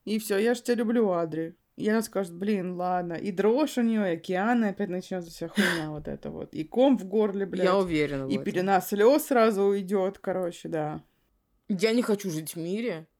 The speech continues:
Speaker 2: где Адри настолько умственно отсталая.
Speaker 1: Даш, ну ты уже живешь в этом мире. Короче, как говорится, мем смешной, ситуация страшная.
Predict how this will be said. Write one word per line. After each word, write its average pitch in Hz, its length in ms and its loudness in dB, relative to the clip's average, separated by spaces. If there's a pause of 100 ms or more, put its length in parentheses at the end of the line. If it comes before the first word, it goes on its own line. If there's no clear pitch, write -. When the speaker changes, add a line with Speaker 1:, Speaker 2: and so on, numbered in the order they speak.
(140)
Speaker 2:
где 170 260 0
Адри 185 280 2
настолько 160 480 -2
умственно 156 340 -8
отсталая. 151 640 -14 (640)
Speaker 1:
Даш, 208 360 4
ну 220 140 0
ты 214 120 -4
уже 202 240 0
живешь 190 280 -4
в - 40 -10
этом 190 220 -6
мире. 202 340 -10 (680)
Короче, 226 380 2
как 196 120 -4
говорится, 226 340 2
мем 220 220 2
смешной, 226 500 0
ситуация 208 500 -4
страшная. 170 640 -6